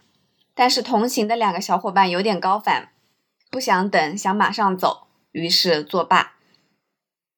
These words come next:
卡罗拉冰川中间有一个缺口，据说是在拍摄电影《红河谷》的时候，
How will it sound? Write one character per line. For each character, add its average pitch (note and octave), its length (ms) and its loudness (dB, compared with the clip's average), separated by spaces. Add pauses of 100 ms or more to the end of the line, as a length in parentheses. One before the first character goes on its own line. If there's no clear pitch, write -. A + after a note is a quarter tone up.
(520)
卡 A#3+ 160 0
罗 A#3+ 160 0
拉 D4 160 4
冰 D4 240 -2
川 D4+ 260 2
中 D#4+ 200 0
间 D#4+ 180 0
有 C4+ 100 6
一 D#3+ 140 0
个 G3 160 0
缺 C4+ 300 0
口， - 340 0 (500)
据 B3+ 220 -2
说 B3+ 260 4
是 B3+ 200 -4
在 G#3+ 160 6
拍 C4 280 0
摄 C4+ 240 2
电 B3 280 0
影 F#3 200 2
《红 F#3 240 0
河 A3 220 0
谷》 A3 220 0
的 E3+ 100 2
时 F3 160 -2
候， F#3+ 280 2